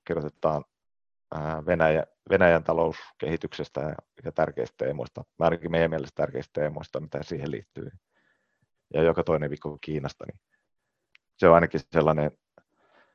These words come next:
sellainen pitäisi olla niin kuin suht yleistajuinen, ää,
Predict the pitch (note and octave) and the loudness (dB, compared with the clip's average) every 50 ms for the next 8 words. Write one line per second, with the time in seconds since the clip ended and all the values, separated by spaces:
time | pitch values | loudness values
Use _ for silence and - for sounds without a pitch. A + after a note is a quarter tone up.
0 | _ _ _ _ - A#2 A2+ G#2+ G2+ G2+ F#2 - - A#2 A#2+ G#2 F#2+ G2 F2+ E2+ | _ _ _ _ 2 6 8 8 8 8 6 4 4 8 8 8 10 8 6 4
1 | E2 E2 D#2+ D2+ - - F2 F2 - _ - A2 A2+ F#2+ - F#2+ F2 E2+ D#2+ - | 4 2 0 -2 -6 -6 -8 -8 -12 _ -6 -4 -4 -2 0 2 2 2 2 0
2 | - D#2 D2 D2+ D#2+ D2+ D2 - - _ - - D2+ C#2+ C#2+ C#2 B1+ D2 | -2 -4 -2 -2 -2 -4 -6 -8 -12 _ -18 -16 -14 -14 -12 -12 -14 -14